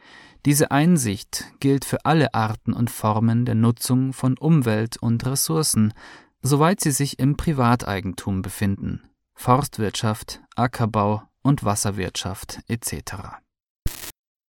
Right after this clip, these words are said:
Das Problem des Gemeineigentums. Sie werden jetzt sagen, „Ja, wenn der freie Markt doch so gut funktioniert, warum gibt es übernutzte und verschmutzte Landflächen, Waldabholzungen,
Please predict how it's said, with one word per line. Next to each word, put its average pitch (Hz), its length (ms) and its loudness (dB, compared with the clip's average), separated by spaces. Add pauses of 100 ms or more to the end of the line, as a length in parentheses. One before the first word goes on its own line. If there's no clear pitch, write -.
(920)
Das 143 120 0
Problem 165 540 4
des 156 220 2
Gemeineigentums. 107 1500 2 (840)
Sie 139 180 0
werden 165 240 4
jetzt - 280 -2
sagen, 107 480 -2 (520)
„Ja, 127 160 4
wenn 143 140 8
der 143 100 6
freie 156 380 2
Markt 143 460 4
doch 123 100 0
so 127 200 0
gut 156 240 -2
funktioniert, 131 920 4
warum 131 300 4
gibt - 280 -4
es 117 140 0
übernutzte 131 800 2
und 107 120 -2
verschmutzte - 600 0
Landflächen, 123 800 -2 (300)
Waldabholzungen, 110 1160 0